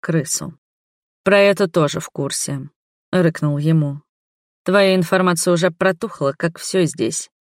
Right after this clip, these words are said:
и не стоит даже медика. Идем, Юрим, напрасно тратим время», — поднялся с лавки. «Постойте, господин!» — запищал крыс, в панике противно дергая носом.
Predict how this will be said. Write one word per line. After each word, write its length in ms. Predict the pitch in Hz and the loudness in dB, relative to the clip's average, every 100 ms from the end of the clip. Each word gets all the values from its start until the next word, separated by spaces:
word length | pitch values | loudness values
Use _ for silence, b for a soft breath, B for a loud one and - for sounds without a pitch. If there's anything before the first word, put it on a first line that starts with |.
| _ | _
и 160 | 208 208 | 0 2
не 140 | 190 | 2
стоит 320 | 175 - 175 160 | 2 2 2 4
даже 240 | 170 175 | 2 4
медика. 560 | 175 160 170 147 143 - _ _ _ _ | 2 2 -2 -4 -8 -14 _ _ _ _
Идем, 320 | 208 196 202 | -2 2 4
Юрим, 480 | 165 156 139 139 151 _ _ _ | 4 2 0 -6 -12 _ _ _
напрасно 520 | 202 185 170 160 147 | -4 0 -2 -2 -6
тратим 360 | - 143 - 151 | -6 -4 -2 -2
время», — 460 | 151 143 143 147 147 _ _ _ _ _ | 0 -2 -4 -6 -10 _ _ _ _ _
поднялся 440 | 202 165 147 139 156 | -4 -2 -4 -4 -4
с 120 | - | -4
лавки. 380 | 139 - 156 - _ _ _ _ _ _ _ _ - | -6 -8 -16 -18 _ _ _ _ _ _ _ _ -2
«Постойте, 760 | 202 - - 185 165 - 175 | 0 0 0 2 0 2 0
господин!» — 880 | 160 185 - - 196 165 165 156 156 _ _ _ _ _ | 2 0 0 0 0 2 4 2 0 _ _ _ _ _
запищал 600 | 190 165 165 151 160 151 - | 0 0 0 -4 0 0 0
крыс, 360 | 185 202 - - _ _ | -2 -2 -4 -12 _ _
в 120 | - | -4
панике 440 | 208 196 185 175 165 | 0 2 0 0 -2
противно 540 | 185 170 175 165 170 | 0 0 0 2 2
дергая 420 | 165 160 156 170 | 2 2 2 0
носом. 540 | 175 143 - 139 135 | 0 -2 -4 -8 -12